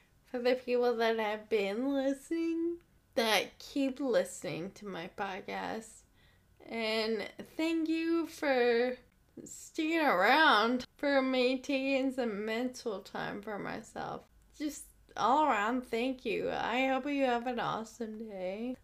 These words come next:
Okay, well, I will put my email in the description of this podcast, wherever it is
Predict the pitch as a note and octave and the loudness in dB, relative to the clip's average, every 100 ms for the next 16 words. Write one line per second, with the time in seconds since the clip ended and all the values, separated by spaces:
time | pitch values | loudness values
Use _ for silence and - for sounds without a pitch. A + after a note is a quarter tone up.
0 | - C4 B3 - - G3+ G#3+ - F#3+ A#3+ | -4 -4 -4 -6 -4 -2 -2 -2 0 2
1 | B3+ B3+ A#3+ A#3 - C4 B3+ A#3 B3+ B3+ | 4 4 4 2 -4 -2 0 0 -2 0
2 | A#3+ A3+ G#3+ A#3 - - _ - - C4+ | 2 0 -2 -6 -14 -20 _ -10 -2 2
3 | C4+ G#3 F3+ F#3+ F#3+ - A3+ B3 A#3+ A3+ | 4 4 4 4 2 0 0 0 0 0
4 | A3+ A3+ A3 A3 _ _ _ _ _ _ | -2 -2 -4 -8 _ _ _ _ _ _
5 | _ _ _ _ - G#3+ - - - F#3 | _ _ _ _ -14 -10 -10 -10 -4 0
6 | G3+ A3+ - B3+ C#4+ D4 D4 C4+ _ _ | 0 -2 -6 -4 -2 0 -2 -4 _ _
7 | _ _ _ _ _ _ _ G#3 A3 G#3+ | _ _ _ _ _ _ _ -6 -2 0
8 | G3+ G#3 - - A#3 A3 B3+ D4 D4+ D4+ | 0 0 -4 -4 -2 -2 -2 -2 -2 -6
9 | - B3+ A3 G#3+ A3+ G3 G3 - - A3+ | -8 -6 -4 -2 -2 -2 -2 -4 -4 -8